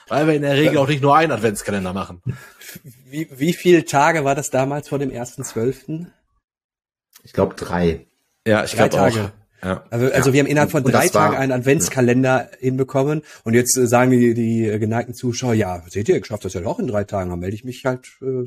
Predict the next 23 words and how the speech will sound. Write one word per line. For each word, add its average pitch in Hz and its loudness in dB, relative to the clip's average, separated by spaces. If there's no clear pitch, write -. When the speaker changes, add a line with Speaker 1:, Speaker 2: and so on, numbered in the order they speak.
Speaker 2:
zwei - -2
Tage 104 -4
vorher, 95 -6
mal 95 -8
gucken, 123 -4
ob 123 0
ihr's 147 -4
auch 220 -8
noch 104 -12
schafft.“ - -16
So, 98 -16
aber 123 4
das 139 2
war, 127 4
weil 127 4
wir 143 2
einfach 135 -4
zu - -6
nett 139 -2
damals 98 -2
waren. 92 -10
So, 101 -16
das - -10